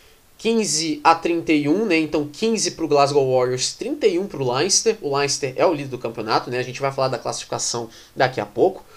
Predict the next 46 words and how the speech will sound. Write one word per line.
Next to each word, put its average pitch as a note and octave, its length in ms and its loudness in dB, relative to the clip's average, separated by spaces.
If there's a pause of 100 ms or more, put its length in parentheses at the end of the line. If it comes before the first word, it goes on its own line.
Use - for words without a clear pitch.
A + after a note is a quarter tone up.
(200)
O F3 80 -6
Scarlets A#3 680 6
derrotou E3+ 360 4
o E3 40 0
Benetton D#3+ 380 2
por D3+ 180 -4
trinta D#3+ 260 -4
e D3 60 0
quatro C#3+ 340 2
a C#3 40 0
vinte C3+ 240 -2
e - 60 -2
oito E3+ 260 2
no C#3+ 80 -4
Parque C3+ 360 2
Scarlets. F3 640 2 (280)
E F#3+ 200 -4 (360)
deixa F4+ 220 -2
eu - 20 -6
falar C4+ 160 4
uma A3 100 4
coisa G#3+ 160 6
desse F#3 220 -2
jogo. C#3+ 260 2 (180)
Foi C4 120 0
um B3+ 60 2
jogo B3+ 200 0
muito G#3+ 500 0
divertido, F3+ 540 0
eu D3+ 220 2 (100)
pude G3+ 220 2
acompanhar D3+ 400 0
essa D3 180 0
partida. D3 560 -4 (580)
O - 60 -12
que - 100 0
era G#3+ 120 6
até A3+ 120 2
curioso, G3+ 440 4
porque E3+ 520 4
não F3+ 200 4
era G#3+ 100 4
a A3 60 2
partida F#3 360 -2
que - 140 -4
eu E3+ 160 -2